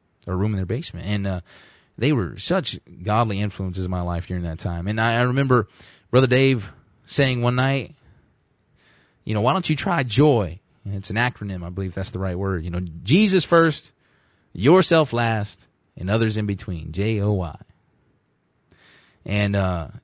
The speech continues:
and guess what? That works. People are claiming that we must sit back and just approve of ungodly lifestyles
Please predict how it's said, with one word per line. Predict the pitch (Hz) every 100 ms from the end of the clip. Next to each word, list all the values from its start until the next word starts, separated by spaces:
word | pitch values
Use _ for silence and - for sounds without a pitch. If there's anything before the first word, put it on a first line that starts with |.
| -
and | 92
guess | 95 98 -
what? | 87 73
That | 87 78
works. | 69 - - _ _ _ _ _ - _ _ _ _ _ _ _ _ _ _ _ - - - _ _ _ _ _ _ _ _ _ _ _ _ _ _ - - _ _
People | 196 196
are | 139
claiming | - 135 135 120 107 90 - _ _ _ _ _ _ _ _ _ _ _ 117
that | 117 95
we | 123
must | 120 117 107 - - _
sit | - - 170 123
back | 113 104 87 - _ _ _ _ _ _ _ _ _
and | 113
just | 113 -
approve | 92 - 139 120 101
of | 98
ungodly | 101 92 98 98 92
lifestyles | 85 85 80 - - 113